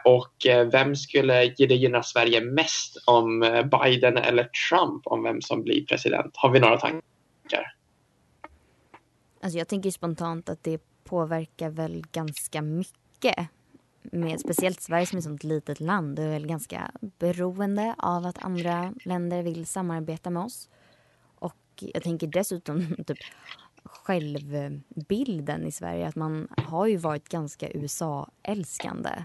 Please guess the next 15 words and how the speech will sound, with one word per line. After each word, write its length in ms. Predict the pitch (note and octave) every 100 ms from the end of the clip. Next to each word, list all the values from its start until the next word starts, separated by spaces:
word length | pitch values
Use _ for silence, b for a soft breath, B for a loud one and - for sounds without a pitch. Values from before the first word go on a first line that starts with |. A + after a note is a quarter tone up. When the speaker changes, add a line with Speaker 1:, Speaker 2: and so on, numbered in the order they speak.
| - -
Speaker 2:
senaste 360 | - D#3+ D3 -
tiden. 440 | F#3+ F3+ - -
Och 100 | E3+
jag 160 | E3 -
tror 300 | E3 D#3 -
att, 380 | D3+ - _ -
eh, 120 | D3+ D3 - -
Trumps, 800 | E3+ D3 C3 - - - - - b b b b b b - -
eh, 320 | D3+ D#3+ D3+ -
presidenttid 680 | D#3 D3+ E3+ D3 A3+ E3
har 240 | D3 D3+ D#3+
rubbat 640 | E3 E3 G3+ E3 C#4 -
det 140 | - -
lite. 260 | - - - - - - _ _ _ _ _ _ -
Speaker 1:
Mm. 300 | C3 D3